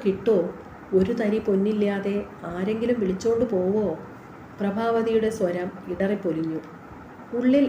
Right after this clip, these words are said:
ആരും അറിയാതെ അടക്കിവെച്ച ആഗ്രഹം പുറത്തുവിടാൻ ഇതുപോലൊരു അവസരം ഉണ്ടാവില്ലെന്ന്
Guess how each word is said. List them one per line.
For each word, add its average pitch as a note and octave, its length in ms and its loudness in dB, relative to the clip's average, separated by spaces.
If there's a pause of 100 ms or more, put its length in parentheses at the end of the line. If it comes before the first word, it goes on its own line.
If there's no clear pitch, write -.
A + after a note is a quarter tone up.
ആരും A3 440 2
അറിയാതെ F#3+ 440 4
അടക്കിവെച്ച F#3 540 -2
ആഗ്രഹം F#3+ 560 -2
പുറത്തുവിടാൻ F3 640 -2 (400)
ഇതുപോലൊരു B3+ 520 6
അവസരം G3+ 480 2
ഉണ്ടാവില്ലെന്ന് F3 680 0